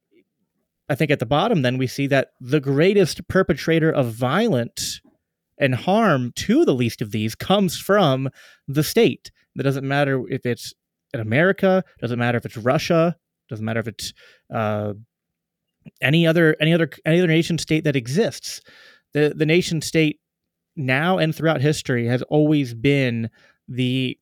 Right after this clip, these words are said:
greatest obstacle in the way of peace and human flourishing.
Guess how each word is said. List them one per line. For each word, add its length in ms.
greatest 520
obstacle 760
in 140
the 80
way 180
of 200
peace 460
and 300
human 260
flourishing. 580